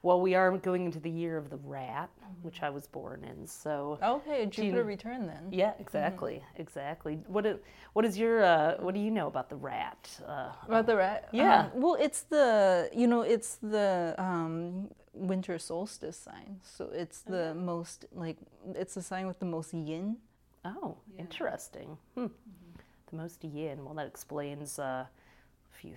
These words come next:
Speaker 1: things there about us. <laughs>
Speaker 2: Yeah.
Speaker 1: That's funny.
Speaker 2: Yeah, so it's
Speaker 1: Okay.
Speaker 2: also the sign where, like, um, yin starts to decrease and yang starts to increase
Speaker 1: Oh,
Speaker 2: because of
Speaker 1: really?
Speaker 2: that, yeah.
Speaker 1: So if in the year of the rat, I wonder if that's, well, with all the planets in Capricorn,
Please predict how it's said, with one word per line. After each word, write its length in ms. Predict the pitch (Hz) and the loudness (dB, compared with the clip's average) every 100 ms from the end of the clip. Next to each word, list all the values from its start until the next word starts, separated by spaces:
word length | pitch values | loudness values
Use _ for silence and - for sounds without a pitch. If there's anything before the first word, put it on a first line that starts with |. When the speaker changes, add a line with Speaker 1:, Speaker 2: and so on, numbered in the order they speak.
| - | -16
Speaker 1:
things 440 | - 131 165 160 - | -16 -16 -18 -18 -18
there 260 | 160 160 170 | -16 -14 -14
about 280 | 170 170 180 | -10 -6 -2
us. 380 | 220 214 - - | -2 -2 -10 -20
<laughs> 160 | _ | _
Speaker 2:
Yeah. 340 | 339 - - 208 | -2 0 -2 -2
Speaker 1:
That's 200 | - - | -8 -14
funny. 440 | - 170 165 175 180 214 | -4 -2 0 -2 -4 -4
Speaker 2:
Yeah, 240 | 208 190 | -2 -2
so 140 | 180 240 | -2 0
it's 180 | 214 196 | 2 2
Speaker 1:
Okay. 80 | |
Speaker 2:
also 260 | 226 226 254 | 0 0 -2
the 140 | 220 | -2
sign 460 | 190 - 165 175 175 | -4 -2 0 0 0
where, 420 | 170 160 156 151 | 0 0 0 -2
like, 300 | 151 147 147 - | -4 -6 -6 -8
um, 480 | 160 147 147 160 - | -6 -6 -6 -8 -6
yin 340 | 185 185 202 | -2 2 2
starts 340 | 202 - 180 - | 0 0 -2 -2
to 40 | 156 | -6
decrease 680 | 143 180 - 311 339 339 | -6 -8 -6 -2 0 0
and 160 | 190 175 | -4 -4
yang 260 | 160 160 165 | -4 -4 -8
starts 440 | - 165 156 - | -8 -8 -8 -12
to 400 | - 160 135 170 175 _ _ _ _ | -16 -14 -14 -14 -16 _ _ _ _
increase 520 | - 165 - 165 180 - - | -8 -8 -6 -10 -12 -14 -8
Speaker 1:
Oh, 100 | 226 | -6
Speaker 2:
because 20 | |
of 40 | 233 | -4
Speaker 1:
really? 240 | 294 - | -6 -6
Speaker 2:
that, 100 | - - | -10 -14
yeah. 140 | 175 170 - - | -16 -16 -18 -20
Speaker 1:
So 300 | - 190 180 | 2 4 4
if 80 | 180 - - | 0 -6 -4
in 160 | 180 | 0
the 60 | 170 | 0
year 320 | 165 170 165 | 0 0 0
of 100 | 151 | -2
the 80 | 147 | -4
rat, 380 | 143 143 175 - | -6 -4 -6 -8
I 80 | 151 | -10
wonder 300 | 151 156 143 | -10 -12 -12
if 120 | 139 | -12
that's, 600 | 151 - - - - - - | -12 -14 -14 -18 -18 -18 -10
well, 180 | 151 | -8
with 140 | 147 151 | -4 2
all 240 | 156 156 | 2 2
the 220 | 151 143 147 | 0 -6 -8
planets 480 | - 165 160 147 | -10 -8 -8 -10
in 80 | 147 | -12
Capricorn, 920 | 156 - 180 175 156 - 147 143 156 | -10 -4 -4 -4 -10 -10 -12 -12 -12